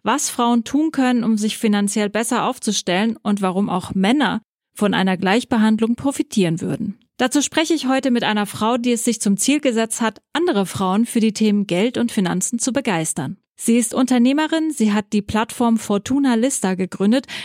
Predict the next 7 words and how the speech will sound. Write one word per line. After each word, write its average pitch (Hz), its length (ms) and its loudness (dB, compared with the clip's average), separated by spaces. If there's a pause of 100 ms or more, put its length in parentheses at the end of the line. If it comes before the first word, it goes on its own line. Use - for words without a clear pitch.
ein 185 220 0
Buch 302 240 0
geschrieben 240 520 0
und 196 200 0
sie 185 120 0
schreibt 214 380 -2
Finanzkolumnen. 175 920 -2